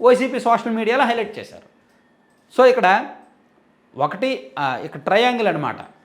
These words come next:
స్-, పార్టీ ఆఫీస్ నుంచి స్క్రిప్ట్ రావడం, ఈయన అప్పచెప్పడం, ఈయన మీడియాకి చెప్పడం, దాన్ని వీడియోలు చేసి వైరల్ చేయడం,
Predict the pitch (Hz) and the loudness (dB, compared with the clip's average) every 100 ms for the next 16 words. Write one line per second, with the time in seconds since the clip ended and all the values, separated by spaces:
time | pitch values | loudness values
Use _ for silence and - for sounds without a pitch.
0 | _ _ _ _ _ _ _ _ - - | _ _ _ _ _ _ _ _ -20 -20
1 | - 143 165 185 226 214 214 208 208 208 | -20 -2 0 2 2 0 0 -8 -10 -10
2 | 208 - - 202 220 220 220 247 - - | -12 -12 -8 -8 0 0 2 -2 -6 -14
3 | 175 190 214 208 180 185 220 220 240 247 | -6 -4 -4 -4 -4 0 -2 0 -4 -4
4 | 190 185 190 208 220 214 220 208 240 214 | -4 -4 -4 0 0 0 -6 -4 -6 -6
5 | 143 165 226 226 202 214 220 214 214 208 | -2 2 2 0 -4 0 0 0 -4 -4
6 | 185 208 208 208 226 254 | -4 -4 -2 -4 -4 -8